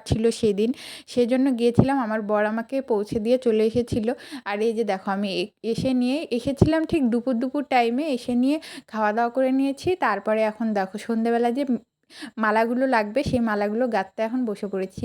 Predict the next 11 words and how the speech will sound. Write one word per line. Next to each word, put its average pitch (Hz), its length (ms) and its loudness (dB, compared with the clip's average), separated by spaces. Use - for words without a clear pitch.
আমি 208 320 0
এসেছি, 233 400 0
আমার 208 260 -2
বুনু 208 340 -2
এসেছে, 233 400 0
তারপরে 214 560 0
আমার 214 260 0
ছোটো 233 220 -4
মাসিরা 233 460 2
সবাই 247 400 6
আসবে। 180 360 -2